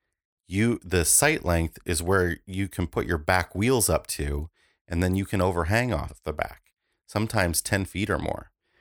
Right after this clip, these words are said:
We have about a, we have about an eight foot overhang from our rear wheels on our bus to the back end of it. So very often we can park with our back wheels up against the curb or whatever the end of the campsite is, and we get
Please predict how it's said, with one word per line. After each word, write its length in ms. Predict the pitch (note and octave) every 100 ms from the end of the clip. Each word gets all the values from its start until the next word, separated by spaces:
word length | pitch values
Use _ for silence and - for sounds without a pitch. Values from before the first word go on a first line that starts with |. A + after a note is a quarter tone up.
| _ -
We 140 | A2+
have 180 | B2+ G2+
about 280 | F2 E2 D#2+
a, 120 | E2 -
we 140 | F2+
have 180 | F#2 F#2+
about 220 | F2 F2
an 60 | D#2+ -
eight 200 | E2 -
foot 180 | E2 -
overhang 600 | F2 E2 D2+ D2 C2+ - _ _
from 240 | G2 F2+ -
our 160 | D#2+
rear 340 | D2 F2 F#2 G2
wheels 680 | F2 F2+ E2+ C#2 - - -
on 120 | D#2+
our 120 | D2 C#2+
bus 560 | F2 C#2+ C#2 - - _ _ _ _
to 180 | - D#2
the 140 | D2
back 340 | D2 D#2 C#2 -
end 180 | A2 E2
of 120 | C#2
it. 160 | - - _ _ _
So 240 | - G#2 F2+
very 340 | D#2+ G#2 C3+
often 440 | G2 A2 - D2+ D2+
we 100 | E2+
can 240 | - D2+ -
park 480 | - G#2 F2+ - _ _ _ _ _ _ _ _ _ _ _ -
with 240 | F2 E2+
our 140 | D#2+
back 300 | D2+ E2+ E2+
wheels 380 | E2 G2+ E2 D2+
up 100 | F2+
against 320 | D2+ D#2 D2
the 80 | -
curb 360 | - D2+ D#2 E2
or 60 |
whatever 360 | D#2+ D#2 D#2 -
the 180 | D2+ D#2+
end 140 | D#2
of 100 | D2+
the 80 | -
campsite 500 | - A2+ - D2 C#2
is, 200 | D2 -
and 160 | - E2
we 80 |
get 180 | D#2+ D#2